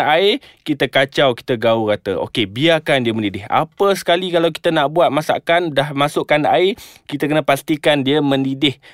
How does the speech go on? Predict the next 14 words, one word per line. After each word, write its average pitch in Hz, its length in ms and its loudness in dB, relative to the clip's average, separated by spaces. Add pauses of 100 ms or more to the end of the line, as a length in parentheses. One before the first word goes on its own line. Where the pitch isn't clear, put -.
Air 135 400 2
tu 139 160 0
masak. 131 400 0
Ah, 98 240 -2
bila 117 240 -2
dia 139 240 -2
mendidih 123 480 -4
apa 123 160 -6
semua, 127 240 -4
kita 123 160 -6
kacau, 123 400 0 (320)
barulah 117 640 0
kita 107 240 -4
masukkan 104 800 -2